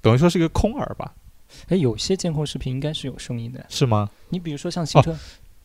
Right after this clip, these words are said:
Speaker 1: 对，
Speaker 2: 哎，行车这个
Speaker 1: 有些是有的，那个，
Speaker 2: 对，就是
Speaker 1: 那个人民警察的那个是有的。
Speaker 2: 材料不同，对，就
Speaker 1: 对，对，对。
Speaker 2: 场所不同，可能这个，这个还差别挺大的。
Speaker 1: 取得的会不同。
Speaker 2: 对。
Speaker 1: 呃，有一些是有声音的，确实。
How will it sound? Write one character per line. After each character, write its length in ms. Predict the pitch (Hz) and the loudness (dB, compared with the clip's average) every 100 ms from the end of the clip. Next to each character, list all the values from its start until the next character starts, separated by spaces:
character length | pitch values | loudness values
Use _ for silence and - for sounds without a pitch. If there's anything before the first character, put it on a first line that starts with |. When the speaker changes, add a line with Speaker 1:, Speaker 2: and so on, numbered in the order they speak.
| - - | -20 -6
Speaker 1:
对， 100 | 156 | -4
Speaker 2:
哎， 100 | 160 | -4
行 20 | |
车 60 | - | -2
这 60 | |
个 40 | 139 107 | 2 2
Speaker 1:
有 60 | |
些 160 | 156 165 | 4 2
是 120 | 160 | 2
有 140 | 104 | 0
的， 100 | 92 | -2
那 140 | 147 151 | -4 0
个， 100 | 160 | 2
Speaker 2:
对， 300 | 139 98 - | 0 -2 -8
就 140 | - | -8
是 220 | 139 139 | -6 -6
Speaker 1:
那 140 | 131 139 | -6 -4
个 220 | 117 107 - - - 117 113 | -6 -8 -10 -20 -18 -14 -4
人 120 | 117 | -4
民 100 | 156 | -4
警 180 | - 98 | -8 -10
察 220 | - 104 | -6 -4
的 100 | 123 | -2
那 120 | 127 | -4
个 120 | 107 | -4
是 180 | 95 - | -6 -6
有 100 | 104 | -8
的。 60 | 104 | -8
Speaker 2:
材 280 | - - 143 | -6 -2 0
料 200 | 190 180 | 2 0
不 140 | - | -2
同， 320 | 160 127 127 | -6 -4 -4
对， 200 | 143 147 | -4 -6
就 80 | 131 | 0
Speaker 1:
对， 60 | 165 | 2
对， 140 | 170 | 2
对。 120 | 156 | -2
Speaker 2:
场 220 | 143 139 131 | -4 -6 -6
所 120 | 139 | -8
不 100 | 147 | -8
同， 180 | 131 147 | -8 -6
可 140 | 147 | -6
能 460 | 117 127 147 156 147 - | -4 -6 -8 -10 -16 -12
这 160 | 180 | -8
个， 80 | 139 | -8
这 140 | - | -6
个 60 | 151 | -6
还 100 | 123 | -6
差 160 | - 151 | -10 -10
别 80 | |
挺 120 | 156 - | -12 -12
大 60 | |
的。 60 | 131 | -4
Speaker 1:
取 100 | 123 | -2
得 120 | 107 | 0
的 140 | 123 139 | 2 2
会 120 | 135 | 2
不 120 | - | 0
同。 240 | 117 117 98 - - | -4 -4 -12 -16 -20
Speaker 2:
对。 160 | - 120 - - - - - - - - | -12 -12 -12 -20 -20 -20 -20 -20 -20 -4
Speaker 1:
呃， 100 | 120 | 4
有 160 | 110 107 | 6 8
一 40 | |
些 120 | 196 | 8
是 100 | 190 | 6
有 140 | 147 95 | 6 6
声 160 | 120 | 4
音 100 | 120 | -2
的， 100 | 113 | 0
确 140 | 98 104 | -2 -4
实。 120 | - | -8